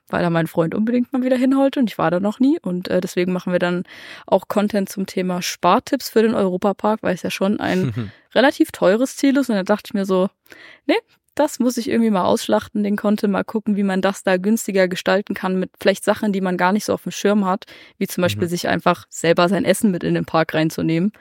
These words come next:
Speaker 1: anstatt dafür zwölf Euro ein Schnitzel zu essen. Das sind manchmal wirklich die Kleinigkeiten, die da einen Unterschied machen. Dann bin ich zwei Wochen auf Hawaii.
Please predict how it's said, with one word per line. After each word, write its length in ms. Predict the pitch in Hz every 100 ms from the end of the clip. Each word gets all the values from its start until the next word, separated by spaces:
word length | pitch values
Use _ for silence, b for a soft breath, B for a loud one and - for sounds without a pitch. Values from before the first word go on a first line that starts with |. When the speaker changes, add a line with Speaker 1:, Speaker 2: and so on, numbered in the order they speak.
| b b b
Speaker 1:
anstatt 420 | - 180 - -
dafür 240 | 180 - -
zwölf 260 | 185 180
Euro 160 | - 175
ein 80 | 175
Schnitzel 340 | 226 - 175
zu 120 | -
essen. 320 | - - 202 - _ B B B
Das 80 | -
sind 100 | 208
manchmal 280 | 214 - 226
wirklich 200 | 240 -
die 60 | 214
Kleinigkeiten, 640 | - 202 190 - 170 175
die 60 | 170
da 80 |
einen 80 | 165
Unterschied 400 | 165 180 - -
machen. 300 | 185 - 262
Dann 320 | - - -
bin 100 | 208
ich 80 | 208
zwei 200 | - 220
Wochen 200 | 220 240
auf 120 | 233
Hawaii. 360 | 180 165 156